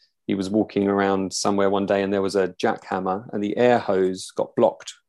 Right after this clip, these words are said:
with a stone, I think, and it was making this unusual noise that he'd never heard before. And he just <laughs> said to the guy, "Wait there," and he ran off and got his mic and came back to record it. So I have very fond memories of,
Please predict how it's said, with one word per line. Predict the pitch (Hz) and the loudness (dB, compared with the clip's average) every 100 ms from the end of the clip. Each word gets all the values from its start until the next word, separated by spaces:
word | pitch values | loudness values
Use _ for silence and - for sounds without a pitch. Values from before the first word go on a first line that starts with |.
| _ _ _ _ | _ _ _ _
with | 101 | -8
a | 82 | -6
stone, | - 131 120 98 | -2 2 2 0
I | 90 | -2
think, | - 92 98 | -6 -8 -6
and | 110 | -4
it | |
was | 107 104 | -2 0
making | 104 - 104 | 0 0 -2
this | 101 - - - | 0 -2 -6 -6
unusual | - 110 113 110 110 | -2 2 2 4 2
noise | 120 113 87 | 2 2 0
that | 90 | -4
he'd | |
never | 98 95 | -4 -2
heard | 113 | -2
before. | 101 - 90 - _ - - - | -2 -6 -8 -8 _ -20 -20 -4
And | 110 | 0
he | |
just | 110 - | 2 0
<laughs> | - | 4
said | 185 | 4
to | 139 | 6
the | 117 | 4
guy, | 117 110 | 6 4
"Wait | 120 160 | 6 4
there," | 147 147 110 | 6 6 6
and | |
he | 101 | 2
ran | 110 117 | 0 2
off | 107 104 | 0 -2
and | 107 | -4
got | 107 | -4
his | - | -4
mic | 104 101 - _ _ - - _ - | -4 -4 -6 _ _ -20 -20 _ -16
and | |
came | - 107 95 | -4 -2 2
back | 101 98 - _ _ _ _ _ - | 2 0 -6 _ _ _ _ _ -6
to | 113 | -2
record | 95 - 120 98 | -2 2 2 4
it. | 92 | 0
So | - 107 104 - _ _ _ _ _ | 2 4 4 0 _ _ _ _ _
I | 117 | 0
have | 107 - _ _ _ _ _ | 0 -4 _ _ _ _ _
very | 120 147 | 0 2
fond | 131 135 113 | 4 2 2
memories | 110 107 98 | -2 -2 -2
of, | 101 85 | -4 -8